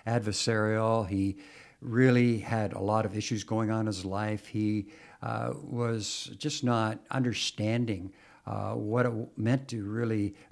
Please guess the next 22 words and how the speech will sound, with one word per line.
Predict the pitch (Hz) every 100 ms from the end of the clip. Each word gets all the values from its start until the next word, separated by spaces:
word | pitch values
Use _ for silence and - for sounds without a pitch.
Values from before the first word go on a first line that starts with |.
| _
be | 117 110 120
a, | 104 95 95 -
a | 104
practicer | - 117 139 - 120 - - 120 110 117
of | 110 107 98 110
the | 101 98 101
Word | 104 127 113
of | 92
God, | 104 107 127 98
to | -
put | 104 - 123
into | 123 113 104
practice | 104 98 104 98 -
the |
things | - 123 113 104
that | 104 110
God | 117 104
has | 98
taught, | 143 117
'cause | 120
he | 127
really | 131 139 120